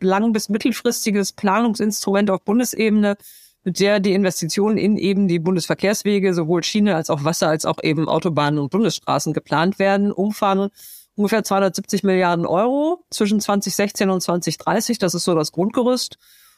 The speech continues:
Und, ähm, da gibt es mittlerweile, ähm, ja, einige Punkte, die, die problematisch sind. Also unter anderem, dass dieses gesamte Gefüge kein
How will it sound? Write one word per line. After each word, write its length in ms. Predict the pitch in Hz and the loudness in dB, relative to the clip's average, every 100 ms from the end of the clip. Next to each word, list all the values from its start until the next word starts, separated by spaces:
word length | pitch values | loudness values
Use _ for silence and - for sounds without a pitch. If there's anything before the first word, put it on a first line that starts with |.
| _ _ | _ _
Und, 680 | 208 202 196 196 - - - | 0 2 0 -2 -4 -8 0
ähm, 600 | 196 190 185 180 175 170 _ _ _ _ _ _ - | 2 2 2 0 0 -4 _ _ _ _ _ _ -20
da 420 | - 175 180 220 214 | -4 0 2 2 0
gibt 540 | 175 - 214 220 - | -4 -4 -6 -2 0
es 480 | 214 208 - - - _ _ _ _ - | 0 0 -4 -8 -12 _ _ _ _ -4
mittlerweile, 1040 | 208 214 170 170 196 208 202 202 196 - | -2 0 2 2 2 2 0 0 -2 -2
ähm, 680 | 175 180 175 175 170 165 156 _ _ _ | -2 0 -2 -6 -14 -20 -20 _ _ _
ja, 260 | 165 151 - | 0 0 2
einige 360 | 151 233 202 | 2 2 2
Punkte, 640 | - 226 240 - 277 277 277 - | -2 -2 -2 0 0 0 -2 -2
die, 500 | 214 214 214 208 180 | 0 2 2 0 -2
die 100 | 196 | -4
problematisch 720 | 190 - 185 180 160 208 262 | -2 -2 0 2 0 0 -4
sind. 360 | - 277 370 - | 0 0 0 -2
Also 220 | 190 185 | -2 0
unter 260 | 190 196 202 | -2 0 0
anderem, 680 | 180 208 208 208 208 196 160 | 0 0 2 2 2 0 0
dass 400 | 175 - - - | 0 -2 -8 -4
dieses 320 | 190 196 - | -2 0 0
gesamte 420 | 202 185 240 226 | 0 0 0 0
Gefüge 720 | 180 - 233 247 262 269 262 - - - _ | -2 -2 0 2 2 0 -2 -6 -18 -20 _
kein 560 | 202 202 233 233 214 | -2 2 2 2 -2